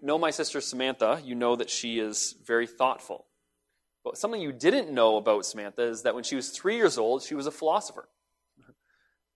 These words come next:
And she sat around one day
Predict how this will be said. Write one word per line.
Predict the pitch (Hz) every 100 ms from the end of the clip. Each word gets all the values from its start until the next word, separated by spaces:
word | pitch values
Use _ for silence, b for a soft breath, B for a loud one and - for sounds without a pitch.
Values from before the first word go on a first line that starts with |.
| -
And | 139 139 139 135 - -
she | - 165 190 185 170 -
sat | - 160 185
around | 175 131 143 139
one | 139 151
day | 127 101 117